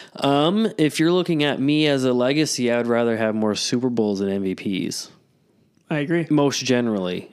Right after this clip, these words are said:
Speaker 1: I mean, you're gonna look at saying, "Oh, yeah, that,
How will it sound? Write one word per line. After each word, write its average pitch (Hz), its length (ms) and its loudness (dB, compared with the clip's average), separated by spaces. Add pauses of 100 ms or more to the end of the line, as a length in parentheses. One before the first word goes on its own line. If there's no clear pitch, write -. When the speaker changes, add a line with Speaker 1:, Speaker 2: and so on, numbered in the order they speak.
Speaker 1:
I 127 60 -2
mean, 113 440 0 (1500)
you're 139 140 2
gonna 139 160 2
look 131 220 0
at 123 140 0
saying, 117 260 0
"Oh, 117 120 2
yeah, 113 280 0
that, 107 260 -2